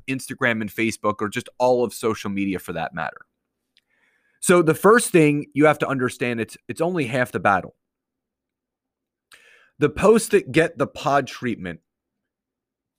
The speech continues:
can still be downgraded when reviewed by LinkedIn bots.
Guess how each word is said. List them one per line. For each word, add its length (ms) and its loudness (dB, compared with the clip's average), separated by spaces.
can 440 -2
still 400 0
be 260 0
downgraded 920 0
when 260 -4
reviewed 540 -2
by 220 2
LinkedIn 580 -4
bots. 520 -2